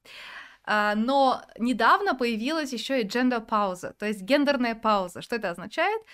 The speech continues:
Вы произносите слово, делаете паузу и прибавляете окончание. То есть, например,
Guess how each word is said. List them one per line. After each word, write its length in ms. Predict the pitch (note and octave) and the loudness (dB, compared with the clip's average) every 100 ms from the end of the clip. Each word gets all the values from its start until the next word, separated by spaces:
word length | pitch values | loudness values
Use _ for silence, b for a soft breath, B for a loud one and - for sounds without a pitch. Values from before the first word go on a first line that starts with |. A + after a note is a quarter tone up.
| B B | B B
Вы 160 | A3 D4 | -4 -2
произносите 680 | B3+ A#3 A3+ B3+ A3+ A3 G3+ | 0 0 2 0 -2 -8 -14
слово, 480 | - G#3+ G3 G3+ G4 B4+ _ _ b b b _ - | -6 -2 -2 0 -2 -2 _ _ b b b _ -6
делаете 460 | G#3+ C#4 B3 A#3+ | 2 4 4 2
паузу 580 | A3 G#3 G3+ B3+ D#4+ G#4 - | 0 2 2 2 0 -4 -2
и 120 | D#4+ | -2
прибавляете 500 | F4 C4+ A#3 A#3+ B3 | -2 -4 -2 -2 -4
окончание. 500 | A#3+ A3 G#3+ F#3+ F3+ | -4 -4 -2 -6 -6
То 60 | G3 | -10
есть, 100 | G#3 | -10
например, 340 | A3 B3+ C#4+ | -4 -2 -4